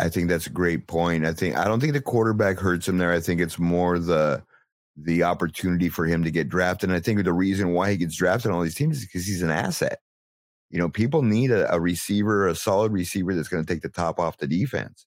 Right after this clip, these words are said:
And he can do that anywhere he goes. So I, I think he does have value. I just, I mean, if he sticks around, it's gonna make Nico Collins better. So,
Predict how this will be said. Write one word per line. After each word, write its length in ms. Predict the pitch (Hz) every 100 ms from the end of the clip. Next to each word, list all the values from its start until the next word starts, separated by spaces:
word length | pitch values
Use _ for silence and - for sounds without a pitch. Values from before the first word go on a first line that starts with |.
| _
And 100 | 80
he 80 | 92
can 160 | 165 120
do 160 | 151
that 180 | 160 98
anywhere 300 | 87 98 90
he 120 | 87
goes. 500 | 80 85 82 50 - _ _ _ _ _ _ _ _ _
So 260 | - 76 78
I, 300 | 64 85 87
I 60 |
think 260 | 85 95 98
he 80 | 90
does 240 | 92 87
have 240 | 98 90
value. 520 | 78 87 90 87 87 85
I 60 |
just, 300 | 82 90 - _ _ _ _ -
I 60 |
mean, 140 | 90 87
if 100 | 98
he 140 | 117
sticks 320 | - 120 98
around, 300 | 117 104 101
it's 80 | 87
gonna 160 | - 92
make 160 | 85
Nico 280 | 92 92 85
Collins 400 | - 101 104 101
better. 400 | 101 101 98 95
So, 460 | 87 - 82 80